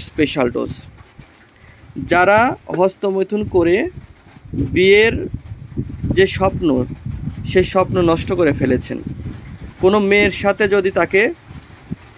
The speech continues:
সহবাস করতে দেওয়া যায়, এক মিনিটে বেশি টিকতে পারবে না। এক কথায় সে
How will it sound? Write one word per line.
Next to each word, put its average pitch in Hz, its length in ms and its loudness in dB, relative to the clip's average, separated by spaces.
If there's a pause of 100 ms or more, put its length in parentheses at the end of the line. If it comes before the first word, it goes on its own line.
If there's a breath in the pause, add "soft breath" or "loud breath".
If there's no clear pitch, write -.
(340)
সহবাস 208 460 4
করতে 202 240 0 (100)
দেওয়া 165 220 6
যায়, 180 200 2 (220)
এক 202 60 0 (160)
মিনিটে 196 360 2
বেশি 190 240 -4
টিকতে 175 260 0
পারবে 127 400 0
না। - 60 -8 (1160)
এক 190 120 0
কথায় 226 280 0
সে 240 100 0